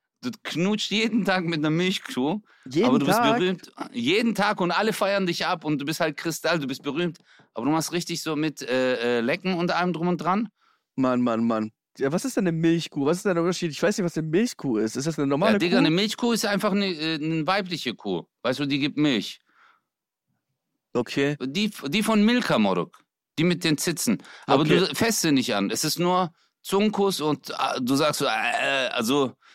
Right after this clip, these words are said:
Speaker 2: Ja,
Speaker 1: du
Speaker 2: ich bin
Speaker 1: bist
Speaker 2: noch
Speaker 1: schon,
Speaker 2: nicht so richtig
Speaker 1: äh,
Speaker 2: abgeneigt. Ich bin noch nicht so richtig
Speaker 1: Ja.
Speaker 2: Also
Speaker 1: Also du findest, aber du bist halt berühmt und alle feiern dich oder du bist überhaupt nicht berühmt. Und wenn du mal erkannt wirst, sagen die Leute so, "Sorry, bist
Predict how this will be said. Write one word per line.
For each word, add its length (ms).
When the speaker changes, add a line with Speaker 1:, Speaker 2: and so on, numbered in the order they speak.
Speaker 2:
Ja, 140
Speaker 1:
du 40
Speaker 2:
ich 60
bin 60
Speaker 1:
bist 80
Speaker 2:
noch 80
Speaker 1:
schon, 100
Speaker 2:
nicht 100
so 60
richtig 260
Speaker 1:
äh, 40
Speaker 2:
abgeneigt. 500
Ich 100
bin 80
noch 60
nicht 140
so 60
richtig 360
Speaker 1:
Ja. 400
Speaker 2:
Also 200
Speaker 1:
Also 140
du 100
findest, 440
aber 180
du 60
bist 200
halt 180
berühmt 460
und 160
alle 160
feiern 340
dich 300
oder 300
du 120
bist 140
überhaupt 360
nicht 160
berühmt. 480
Und 140
wenn 140
du 60
mal 180
erkannt 380
wirst, 180
sagen 200
die 80
Leute 320
so, 200
"Sorry, 280
bist 260